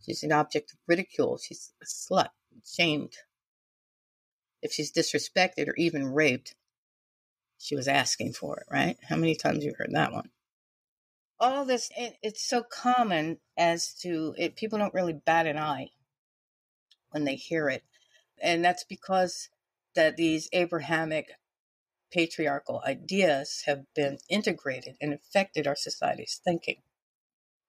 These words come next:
Things have gotten better, they've changed, but not half as much as people believe.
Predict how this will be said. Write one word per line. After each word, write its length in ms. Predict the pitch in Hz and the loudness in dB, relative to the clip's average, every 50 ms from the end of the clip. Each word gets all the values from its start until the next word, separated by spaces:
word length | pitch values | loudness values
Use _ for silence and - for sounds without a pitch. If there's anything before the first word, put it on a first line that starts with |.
| _ _ _ | _ _ _
Things 180 | - 254 247 233 | -2 -2 -2 -2
have 120 | 214 185 | 0 2
gotten 260 | 175 160 143 - - - - | 2 2 2 0 -2 0 2
better, 320 | 170 214 175 113 131 143 | 4 4 4 0 -2 -4
they've 200 | 143 139 139 - | -6 -6 -6 -6
changed, 380 | - - 202 190 151 156 156 - | -2 0 2 2 2 0 -4 -6
but 120 | 185 180 | -6 -6
not 260 | - 214 208 185 - - - | -4 -4 -4 -4 -4 -6 -4
half 260 | 175 170 147 143 - | 0 0 0 0 0
as 140 | - - - | -4 -18 -20
much 120 | - - _ - | -20 -20 _ -20
as 80 | - _ | -20 _
people 320 | _ - - - - - 143 | _ -18 -18 -18 -20 -20 -20
believe. 380 | 139 135 147 143 135 135 - | -16 -14 -12 -12 -12 -14 -18